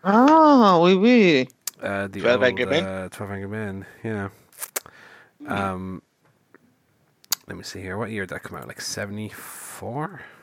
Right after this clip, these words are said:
Speaker 2: I wanna say?
Speaker 1: Yeah.
Speaker 2: It was seventy-four. Uh, yeah, Sidney Lumet, uh, directed that one.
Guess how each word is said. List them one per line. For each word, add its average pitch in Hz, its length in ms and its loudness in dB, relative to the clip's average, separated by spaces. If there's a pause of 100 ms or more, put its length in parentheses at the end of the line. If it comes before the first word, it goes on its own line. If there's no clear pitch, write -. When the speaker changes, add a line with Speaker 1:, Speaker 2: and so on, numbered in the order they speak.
(240)
Speaker 2:
I 120 40 -20
wanna 120 120 -18
say? 156 220 -20 (340)
Speaker 1:
Yeah. 92 840 4 (400)
Speaker 2:
It - 60 -12
was 87 160 -14
seventy-four. - 580 -20 (180)
Uh, 104 240 -6
yeah, 185 200 2
Sidney 151 500 0 (720)
Lumet, 104 680 -10 (800)
uh, 69 200 -10
directed - 360 -14
that - 180 -8
one. 131 220 -8